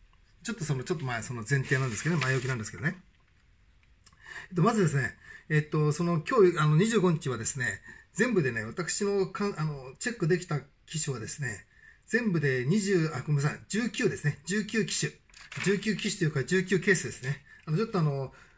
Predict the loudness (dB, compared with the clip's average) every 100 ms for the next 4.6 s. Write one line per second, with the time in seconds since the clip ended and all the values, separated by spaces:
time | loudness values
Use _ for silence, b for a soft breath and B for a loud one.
0 | B -6 -6 -2 -2 0 4 6 8 6
1 | 2 0 0 0 -4 -4 -4 -6 -4 -2
2 | -2 0 2 2 2 0 0 0 -4 -6
3 | -6 0 0 0 B B -6 -2 0 0
4 | 0 -2 2 0 -2